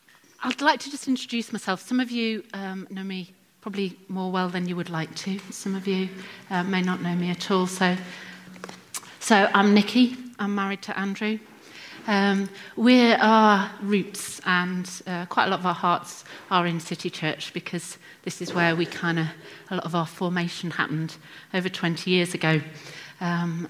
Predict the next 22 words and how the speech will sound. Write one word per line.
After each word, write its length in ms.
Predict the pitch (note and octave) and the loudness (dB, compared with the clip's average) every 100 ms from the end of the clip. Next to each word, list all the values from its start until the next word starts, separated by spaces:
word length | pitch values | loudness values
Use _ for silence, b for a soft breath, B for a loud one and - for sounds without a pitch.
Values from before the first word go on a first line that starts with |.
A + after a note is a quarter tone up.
| - | -4
and, 400 | E3+ D#3+ D#3+ - - B B B B - | -2 -2 -4 -8 -16 B B B B -10
uh, 400 | F3 E3 D#3+ D#3 - - | -2 0 0 -2 -6 -4
we 100 | F3+ | 0
were 80 | E3+ | 2
living 260 | F3 E3+ E3+ | 2 2 2
in 80 | E3 | 4
Malvern 440 | D#3+ D#3+ D#3+ D#3 | 2 2 0 0
and, 240 | D#3 D#3 D3+ - | 0 -4 -4 -10
and 220 | E3 E3 D#3+ | -6 -6 -6
part 300 | - E3+ D#3+ | -2 0 0
of 100 | - | -4
the 60 | |
family 400 | - F3 E3 E3 | 0 2 4 2
here. 320 | D#3+ E3 D#3+ D#3 - - B B B B _ | 2 2 2 0 -8 -20 B B B B _
Um, 460 | G3 E3+ D#3+ E3 E3 - | -6 -2 -2 -2 -6 -4
and 180 | D#3+ | -2
then 320 | D#3+ E3 E3 E3 B B B B | 2 2 2 0 B B B B
God 420 | - G3 F#3+ F#3 | 2 6 6 4
took 220 | F#3 G3 G3 | 2 2 4
us 180 | F#3 | 0
to 400 | - - F#3 F3 F3 - - | -2 2 4 4 2 -8 4
Ludlow. 420 | A3+ G#3+ F3+ | 4 6 4